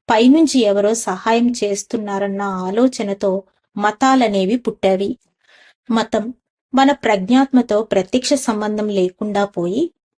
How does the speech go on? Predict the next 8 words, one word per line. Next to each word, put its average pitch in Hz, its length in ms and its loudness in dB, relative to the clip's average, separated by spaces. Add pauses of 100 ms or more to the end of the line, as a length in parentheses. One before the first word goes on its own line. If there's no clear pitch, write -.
మన 247 200 4
మార్గదర్శకుల 226 840 0
ఉనికిని 202 480 0
తెలుసుకునే 196 540 -4
తెలివితేటలు 196 800 -2
మానవులుగా 220 720 0
మనలో 196 400 0
లోపించినందువల్ల 190 1300 0